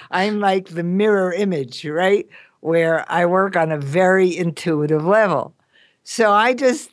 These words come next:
ask people what's happening. And if they're telling me what's happening in their life, I can usually figure out what they're feeling. And I can often figure out what the family dynamic was. So it's not like going to therapy where you have to tell the whole story over and over again.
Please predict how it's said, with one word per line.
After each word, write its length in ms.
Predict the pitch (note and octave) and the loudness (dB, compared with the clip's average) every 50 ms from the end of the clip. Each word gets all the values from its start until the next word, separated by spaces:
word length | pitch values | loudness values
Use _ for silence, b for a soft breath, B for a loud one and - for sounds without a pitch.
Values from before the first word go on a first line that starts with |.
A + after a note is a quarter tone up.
| _ _ - | _ _ -10
ask 360 | - F#3 G3+ B3 F#4+ F#4 - | -4 -2 0 0 -2 -2 -4
people 280 | - D#4 G3+ G3 F#3+ G3 | -6 -6 -4 -4 -4 -2
what's 220 | F#3 F#3+ F#3+ - | -2 -2 -4 -4
happening. 720 | A3 A3 G3+ G#3 B3 - - G#3 F3 D#3+ D#3 D3 D3+ D#3 E3 - b b b b b b | -4 -2 0 0 0 -2 -2 -4 -4 -4 -6 -8 -8 -10 -12 -14 b b b b b b
And 180 | - F#3+ F#3+ | -4 -2 -2
if 140 | G3 F3+ E3+ | -2 0 0
they're 180 | G#3 A3+ B3+ C#4 | 2 2 2 2
telling 440 | C#4+ C#4+ C#4+ A#3 B3 B3+ B3 A3+ | -2 -2 -2 -2 0 0 0 0
me 100 | G3+ F#3 | -2 -2
what's 220 | F3+ F3 F3 E3 D#3 | -2 -2 -2 -2 -2
happening 480 | C4+ F#3 G3+ G3 G3+ G3+ G3 F#3+ F#3+ | -2 -2 0 0 -2 -2 -2 -2 -2
in 80 | F#3 F3+ | -2 -2
their 180 | F3+ F3 E3+ F3 | 0 0 0 2
life, 360 | G3 A3 A3 G3+ G3+ G3+ - | 2 2 2 2 2 0 0
I 140 | F3 F#3 F#3+ | 0 0 0
can 220 | F#3 D4+ G3 F#3+ | 0 -2 -2 0
usually 320 | G3 A3 A3+ B3+ G#3 F#3 | 0 0 -2 -2 -2 -4
figure 400 | E3+ - - F#3+ F#3 F3+ F3+ F3 | -6 -4 -2 0 2 2 2 2
out 380 | F#3 G3+ G3 F3+ F3 D#3+ - - | 4 4 4 2 2 -2 -4 -6
what 220 | E3 E3+ F3 F3 | -2 -2 -2 0
they're 140 | - G3 G3 | 0 -2 -2
feeling. 560 | - - D#4+ F#4+ D#4 C#4 F#3 C#3+ A#2+ A#2 - - _ _ _ _ b b b b b b b b | 0 2 2 2 4 2 0 -2 -4 -8 -12 -18 _ _ _ _ b b b b b b b b
And 520 | b G3+ G3 G3 F#3+ F#3 F#3 F#3 F#3 E3+ - - | b -2 0 0 0 0 -2 -4 -4 -8 -10 -8
I 180 | - F#3 G3 G3 | -4 -2 -2 -2
can 240 | F#3 G#3 G3+ F#3+ F#3+ | 0 -2 -2 -2 0
often 440 | G3 A#3 D4 D#4+ - A#3 G#3 F#3+ | 2 2 2 0 0 -4 -8 -8
figure 380 | F3+ E3+ G#3+ G3 F#3+ F#3 F#3+ F#3 | -8 -8 -6 -6 -4 -2 0 2
out 200 | F#3 F#3+ F#3+ D#3+ | 2 0 0 -2
what 160 | F#3+ G3+ G3+ | -4 -6 -6
the 80 | G3 G3 | -6 -6
family 440 | F#3+ - A3 G#3+ G#3+ G#3+ A3+ A3+ A3+ | -4 -2 -2 -2 0 0 -2 -2 0
dynamic 680 | G3 A3 A3 A3+ A3+ A#3 B3 C4 C4 A#3 F#3+ E3 - | 0 0 0 0 0 0 0 0 0 -2 -4 -4 -6
was. 240 | C#3 C#3+ C3+ C3+ C3 | -6 -6 -6 -6 -4
So 120 | - D#3 | -4 -4
it's 140 | D#3 C#3+ - | -4 -4 -2
not 180 | G#3 G#3+ G#3 G3 | -2 -2 0 0
like 160 | F3 E3 D3+ | -2 -2 0
going 240 | F3 F3+ F3+ F3 D#3 | 0 -2 -2 -2 -2
to 100 | D#3+ D3+ | -4 -6
therapy 760 | B2+ - - D#3+ E3+ E3 E3 D#3+ D3 B2+ B2 B2+ B2+ B2+ C3+ | -6 -6 -4 -2 0 2 2 0 0 -2 -4 -4 -4 -4 -4
where 160 | C#3+ D3 C#3 C#3 | -4 -4 -2 -2
you 120 | C#3+ C#3 | -2 -2
have 140 | C#3+ D3 C3+ | -2 -4 -6
to 100 | C3 A#2 | -8 -10
tell 300 | - - D3+ D#3+ D#3 D3 | -6 -2 0 0 0 0
the 160 | C3 B2+ A#2+ | 0 -2 -2
whole 240 | A#2 C#3 C#3+ D3 D3 | -2 -2 -2 -2 -4
story 600 | C#3 C3 - - C#3+ C#3+ D3+ D#3 C#3+ C3 B2+ C3 | -6 -8 -6 -4 -2 0 2 2 0 0 0 0
over 400 | C3+ C#3 D3 D3 C#3+ C#3 C3+ C3+ | 2 2 2 2 2 2 0 0
and 100 | C3 B2 | 0 0
over 300 | C3+ D3 D#3+ D#3+ D3 C#3 | 2 2 2 2 2 2
again. 280 | C3 B2+ B2 A2 - | 2 2 0 0 -2